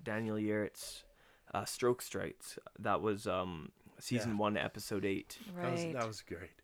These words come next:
Speaker 2: Yeah.
Speaker 1: And, you know, that he, he talked a lot about, uh, how while he was recovering, uh, he,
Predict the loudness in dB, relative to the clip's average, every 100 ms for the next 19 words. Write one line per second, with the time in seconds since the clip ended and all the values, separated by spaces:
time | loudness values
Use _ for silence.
0 | -4 2 4 6 6 6 6 6 4 2
1 | 0 -4 0 4 4 2 0 6 6 6
2 | 6 4 4 0 0 2 2 2 0 -4
3 | -10 -20 -20 -20 _ _ _ _ _ -6
4 | 2 6 6 4 0 _ _ _ -6 0
5 | 2 4 4 2 2 2 0 -4 0 2
6 | 2 0 -2 -4 -8 -20 -10 -4 -2 -2
7 | -4 -2 0 2 4 2 -2